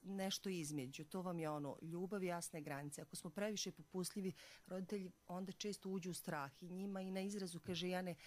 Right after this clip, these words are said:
ne pokazujem, u stvari na izrazu lica se vidi da je roditelj preplavljen strahom, a zamislite koliko je dijete pre-, stabilnog i, i nesigurnog roditelja, ono postaje još nesigurnije. Znači, ta stabilnost nekako kod, kod roditelja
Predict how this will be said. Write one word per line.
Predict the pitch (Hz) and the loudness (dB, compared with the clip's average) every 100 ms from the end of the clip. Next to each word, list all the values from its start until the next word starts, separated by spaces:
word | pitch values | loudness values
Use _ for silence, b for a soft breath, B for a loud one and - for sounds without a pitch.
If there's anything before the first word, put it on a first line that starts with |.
| B B B - | B B B -4
ne | 170 | -2
pokazujem, | 170 - 185 202 190 | -2 -2 -2 -2 -6
u | |
stvari | - 185 196 | -2 -2 0
na | |
izrazu | 196 190 196 170 | 0 2 0 2
lica | 165 175 202 | 0 2 2
se | 180 160 | 0 2
vidi | 175 175 | 2 2
da | 165 | 2
je | 160 | 2
roditelj | 156 160 147 156 | 2 0 -2 -4
preplavljen | 160 156 185 180 160 | -2 -2 0 0 0
strahom, | - 180 190 190 | 0 -2 -2 -2
a | 170 | -2
zamislite | 175 220 233 - - | 0 -2 -4 -4 -4
koliko | - 202 208 | 0 0 2
je | 180 | 2
dijete | 165 165 170 | 2 0 0
pre-, | 139 175 - | 0 -2 -2
stabilnog | 190 156 160 160 147 B B B B - | -2 0 2 0 -2 B B B B -2
i, | 180 - | -2 0
i | 185 185 | 0 2
nesigurnog | 180 175 180 175 170 165 156 | 4 4 2 0 0 0 2
roditelja, | 156 175 190 175 | 0 0 -2 0
ono | 156 170 | 0 0
postaje | 160 160 175 | -2 -2 -2
još | 165 156 - | 0 0 -2
nesigurnije. | 156 151 147 151 160 | -4 -4 -6 -4 -2
Znači, | 160 165 170 | -2 -2 -4
ta | - 214 | 0 0
stabilnost | - 202 175 180 196 - | 0 -2 -2 0 -2 0
nekako | 175 190 - 160 | -2 -2 -2 -4
kod, | - - | -4 -6
kod | 180 165 | -4 0
roditelja | 165 185 - 190 | 0 0 0 0